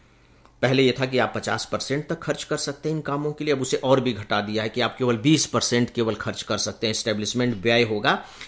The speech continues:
बाकी पैसा आपको उद्देश्य में ही लगाना पड़ेगा। तो दोस्तों इस तरीके से कुछ provisions किए गए हैं।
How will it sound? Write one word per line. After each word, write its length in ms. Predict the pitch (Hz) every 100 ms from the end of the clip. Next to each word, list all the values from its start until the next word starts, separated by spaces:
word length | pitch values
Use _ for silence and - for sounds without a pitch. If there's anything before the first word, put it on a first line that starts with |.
| -
बाकी 340 | 117 120 - 143
पैसा 360 | 117 107 143
आपको 320 | 110 117 -
उद्देश्य 480 | 127 107 104 110 -
में 120 | 110
ही 240 | 101 113 -
लगाना 480 | 113 90 87 90 85 -
पड़ेगा। 280 | 90 98 120
तो 120 | 190
दोस्तों 320 | 208 240 214
इस 180 | 196 -
तरीके 280 | 185 160 156
से 120 | 147
कुछ 180 | 131 127
provisions 520 | - 113 113 117 -
किए 240 | - 104
गए 160 | 101 98
हैं। 240 | 98 107